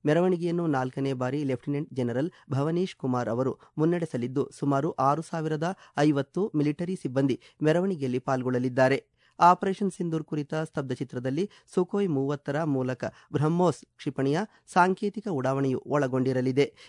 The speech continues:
ಈ ವರ್ಷದ ಗಣರಾಜ್ಯೋತ್ಸವದ ಮೆರವಣಿಗೆಯಲ್ಲಿ ವಿದ್ಯುತ್ ಸಚಿವಾಲಯವು ಪ್ರಕಾಶ್ ಗಂಗಾ, ಆತ್ಮನಿರ್ಭರ್ ಮತ್ತು ವಿಕಸಿತ ಭಾರತಕ್ಕೆ ಶಕ್ತಿ ಎಂಬ ಶೀರ್ಷಿಕೆಯ ಭವ್ಯ ಸ್ತಬ್ಧಚಿತ್ರವನ್ನು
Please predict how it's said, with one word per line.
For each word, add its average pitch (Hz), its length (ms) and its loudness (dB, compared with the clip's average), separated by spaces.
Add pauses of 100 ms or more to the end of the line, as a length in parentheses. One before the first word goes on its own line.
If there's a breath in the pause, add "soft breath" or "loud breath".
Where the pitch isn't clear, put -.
ಈ 190 80 10
ವರ್ಷದ 196 360 4
ಗಣರಾಜ್ಯೋತ್ಸವದ 151 800 -2
ಮೆರವಣಿಗೆಯಲ್ಲಿ 135 580 -2 (220 soft breath)
ವಿದ್ಯುತ್ 165 400 4
ಸಚಿವಾಲಯವು 131 580 2 (200 soft breath)
ಪ್ರಕಾಶ್ 185 500 0 (120)
ಗಂಗಾ, 123 320 0 (300 soft breath)
ಆತ್ಮನಿರ್ಭರ್ 160 840 2
ಮತ್ತು 147 340 -2
ವಿಕಸಿತ 190 440 -4
ಭಾರತಕ್ಕೆ 127 540 -2 (100)
ಶಕ್ತಿ - 300 -6
ಎಂಬ 131 200 2 (260 loud breath)
ಶೀರ್ಷಿಕೆಯ 190 580 -2
ಭವ್ಯ 151 340 -2
ಸ್ತಬ್ಧಚಿತ್ರವನ್ನು 131 760 -4